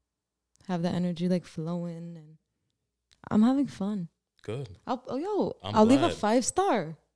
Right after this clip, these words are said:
Speaker 2: Five
Speaker 1: <laughs>
Speaker 2: star. There we fucking go. Everybody should be leaving five stars, especially on this episode, 'cause it's, it's the mother of Take As Needed. This is a sponsor. This is the, uh,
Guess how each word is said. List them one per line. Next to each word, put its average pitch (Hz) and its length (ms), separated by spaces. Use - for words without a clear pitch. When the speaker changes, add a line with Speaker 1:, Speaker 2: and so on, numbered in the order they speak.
Speaker 2:
Five 127 380
Speaker 1:
<laughs> 302 100
Speaker 2:
star. 147 500
There 113 160
we 131 120
fucking 139 380
go. 143 160
Everybody 139 380
should 131 160
be 127 80
leaving 120 300
five 90 280
stars, 73 540
especially 90 380
on 85 100
this 82 180
episode, 71 500
'cause 71 180
it's, - 300
it's - 180
the 110 120
mother 95 600
of 90 500
Take 90 220
As 85 180
Needed. 95 180
This 80 80
is 78 80
a 85 60
sponsor. 92 640
This 78 220
is 85 300
the, 85 360
uh, 82 460